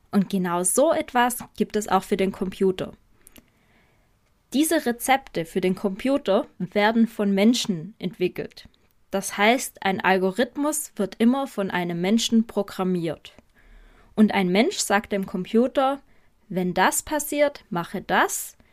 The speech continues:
Wenn das passiert, mache das." Und wiederhole das noch fünfmal. Das ist ein Algorithmus.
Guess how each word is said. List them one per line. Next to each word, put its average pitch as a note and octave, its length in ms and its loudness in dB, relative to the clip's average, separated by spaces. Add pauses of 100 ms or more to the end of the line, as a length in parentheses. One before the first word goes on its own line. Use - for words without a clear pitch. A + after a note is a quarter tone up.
(200)
Wenn F3 180 -2
das F#3 260 0
passiert, F3+ 460 -6 (140)
mache E3+ 280 -8
das." - 520 0 (800)
Und A3+ 260 6 (720)
wiederhole G3 520 6
das - 300 -8
noch F#3 160 -10
fünfmal. - 640 -10 (1200)
Das B3 280 4
ist - 340 -6
ein G3+ 140 4
Algorithmus. F#3+ 920 0